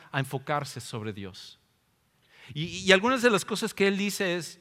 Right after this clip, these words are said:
"Yo sé que yo voy a morir, como todos nosotros lo vamos a hacer. Yo sé que yo voy a morir, pero Señor, tú permaneces para siempre. Tú vas a estar de generación en generación.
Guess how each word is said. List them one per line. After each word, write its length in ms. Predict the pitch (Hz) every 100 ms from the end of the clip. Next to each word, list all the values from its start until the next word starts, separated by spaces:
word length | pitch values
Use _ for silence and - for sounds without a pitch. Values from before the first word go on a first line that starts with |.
| _
"Yo 220 | 156 214
sé 180 | 254 285
que 160 | - 202
yo 140 | 202
voy 160 | 202 196
a 60 |
morir, 320 | 165 135 120 - - _ _ _ _ _
como 160 | 127 123
todos 320 | - 196 175
nosotros 400 | 151 156 147 120
lo 80 | 127
vamos 300 | 120 120 123
a 40 |
hacer. 220 | - 104 - _ _ _ - - -
Yo 180 | - 202
sé 200 | 254 285
que 160 | 277 233
yo 160 | 202
voy 180 | 202 196
a 60 | 180
morir, 320 | 139 123 92 - - _ _ _ _ _ _ -
pero 100 | 143
Señor, 300 | - 190 233
tú 120 | 226
permaneces 640 | - 214 170 143 156 -
para 220 | - 131 113
siempre. 560 | - 139 117 - - _ _ _ _ _ _ - -
Tú 120 | - 269
vas 160 | 240
a 20 |
estar 320 | 208 - 233 240
de 80 |
generación 760 | 214 - 185 165 156 - 202 214
en 80 | 208
generación. 600 | 180 160 143 123 143 117